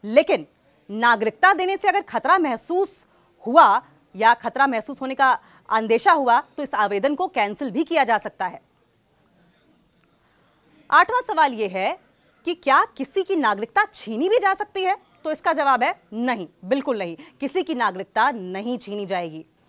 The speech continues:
नवा सवाल यह है कि नागरिकता मिल जाने पर नागरिकता का सर्टिफिकेट आखिर हासिल कैसे करेंगे?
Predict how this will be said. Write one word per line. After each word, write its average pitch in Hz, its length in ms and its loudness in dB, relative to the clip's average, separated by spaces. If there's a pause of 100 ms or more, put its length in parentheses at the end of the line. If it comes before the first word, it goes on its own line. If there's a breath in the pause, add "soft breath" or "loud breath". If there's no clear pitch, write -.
(200 soft breath)
नवा 415 200 4
सवाल 370 280 -2
यह 240 120 -2
है 254 100 -2
कि 370 100 -6
नागरिकता 262 460 0
मिल 320 140 0
जाने 247 240 0
पर 285 240 2 (360 soft breath)
नागरिकता 226 400 0
का 370 140 2
सर्टिफिकेट 294 580 -2
आखिर 427 160 0
हासिल 302 320 0
कैसे 381 220 -2
करेंगे? 180 360 -4